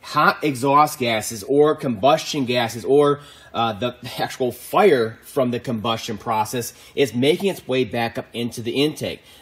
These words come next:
The intake should only flow air, and that meets up with fuel right here, and it goes down and out.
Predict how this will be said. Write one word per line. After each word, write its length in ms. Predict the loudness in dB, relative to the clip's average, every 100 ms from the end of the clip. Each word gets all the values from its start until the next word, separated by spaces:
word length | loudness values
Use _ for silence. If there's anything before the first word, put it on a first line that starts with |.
| -4
The 180 | 0 2
intake 260 | 4 2
should 140 | 2 -2
only 160 | -2
flow 500 | -2 0 0 0 -4 -10 -20 -20 _
air, 440 | -6 -2 -2 -2 -6 _ _ _
and 140 | -8 -4
that 140 | -2
meets 220 | -2 -2 -4
up 60 |
with 160 | -6 -6
fuel 280 | 2 2 4
right 200 | 2 0
here, 400 | 0 2 2 0 -4
and 120 | -4
it 40 |
goes 240 | 0 0 -2
down 360 | -4 -6 -6 -8
and 140 | -6
out. 220 | -4 -6